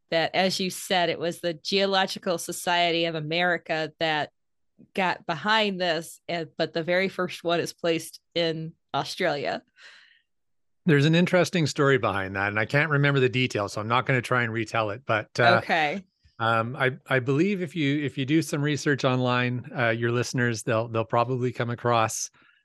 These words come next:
Speaker 2: uh, the story behind that one. Um, there's some great, uh, great people from the G S A who've done a lot of, uh, public speaking in various venues,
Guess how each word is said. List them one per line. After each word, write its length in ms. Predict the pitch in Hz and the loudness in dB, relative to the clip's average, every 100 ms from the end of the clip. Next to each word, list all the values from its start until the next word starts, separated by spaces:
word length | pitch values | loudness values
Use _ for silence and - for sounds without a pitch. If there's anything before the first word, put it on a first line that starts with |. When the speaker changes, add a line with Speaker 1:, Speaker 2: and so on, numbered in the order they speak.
| _ - | _ -4
Speaker 2:
uh, 280 | 104 101 | 0 0
the 100 | 101 | -2
story 340 | - 143 120 107 | -2 0 2 0
behind 380 | 104 101 101 98 | -2 -2 -2 -4
that 160 | 95 | -6
one. 340 | 104 95 98 95 - | -6 -6 -8 -12 -8
Um, 500 | 113 101 101 98 101 - _ _ _ _ | -4 -4 -6 -8 -14 -18 _ _ _ _
there's 180 | 117 110 | -6 -2
some 220 | - 117 | -2 -4
great, 500 | 110 120 123 139 - - _ - | 0 2 2 -2 -14 -20 _ -8
uh, 160 | 104 | -6
great 460 | 101 110 131 139 139 | -4 0 2 2 -2
people 360 | 123 113 104 101 | -8 -6 -6 -6
from 580 | - 117 117 113 110 - - _ | -2 0 0 -2 -6 -12 -20 _
the 80 | 123 | -4
G 180 | 110 110 | 0 0
S 220 | 104 - | 0 0
A 300 | 104 101 95 - _ | 0 0 -4 -14 _
who've 240 | - 123 107 | -4 -2 0
done 160 | 117 | 0
a 60 | 113 | 0
lot 360 | 104 107 107 104 | -2 0 0 0
of, 460 | 101 98 - - _ _ _ | -2 -4 -10 -20 _ _ _
uh, 180 | - - - - - 151 180 | -14 -12 -14 -14 -14 -14 -14
public 340 | - 165 139 127 | -6 -2 -2 -4
speaking 460 | - 135 117 117 | -6 -6 -4 -4
in 120 | 107 101 | -4 -2
various 380 | 107 110 101 | 2 2 0
venues, 600 | 131 110 107 107 104 98 | -4 -2 -2 -2 -4 -6